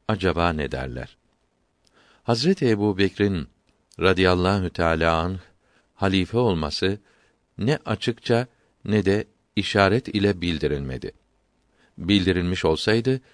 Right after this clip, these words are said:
içtihat ile seçilmez, içtihada lüzum kalmazdı diyorlar. Buna cevap vermek için yedi ön söz bildirmek iyi olur.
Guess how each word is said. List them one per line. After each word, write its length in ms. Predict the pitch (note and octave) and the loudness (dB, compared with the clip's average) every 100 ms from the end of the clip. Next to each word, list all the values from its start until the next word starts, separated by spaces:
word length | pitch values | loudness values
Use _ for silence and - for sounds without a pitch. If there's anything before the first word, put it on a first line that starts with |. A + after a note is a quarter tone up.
| _ _ _ | _ _ _
içtihat 520 | - - A2 G2+ C3+ | -6 -4 -2 0 -2
ile 240 | - F#2 E2 | 0 0 2
seçilmez, 680 | - F2 G2 G2 A2+ - - _ _ _ _ | 0 -2 -2 0 0 -2 -12 _ _ _ _
içtihada 520 | A2 - - G#2 G#2 A2+ | -8 -4 0 2 2 2
lüzum 340 | G#2 F#2 A2 | 0 -2 -2
kalmazdı 680 | - G2 F#2+ F2+ D2+ C#2+ C2+ | 2 2 4 0 -2 -6 -6
diyorlar. 480 | C2+ B1+ A1 - - _ _ _ _ _ _ _ _ _ _ | -6 -6 -10 -12 -16 _ _ _ _ _ _ _ _ _ _
Buna 240 | E3 D#3+ A2 | -2 -2 2
cevap 420 | G2+ G2+ A2+ - | 2 2 0 0
vermek 360 | F2 E2 E2+ F#2 | 0 0 -4 -6
için 360 | - G#2 A#2 - _ _ _ - | -4 -6 -6 -12 _ _ _ -12
yedi 440 | F2+ B2 A#2+ D#3+ | -2 0 0 -2
ön 240 | G#2 G#2 | -2 -2
söz 360 | F#2 G2+ E2 C#2 | -2 -2 -2 -2
bildirmek 600 | F2 D#2+ E2+ G#2 A#2+ - | -4 -2 -2 -4 -6 -4
iyi 200 | F#2+ D2+ | -2 -2
olur. 420 | B1+ - - - | -4 -8 -14 -18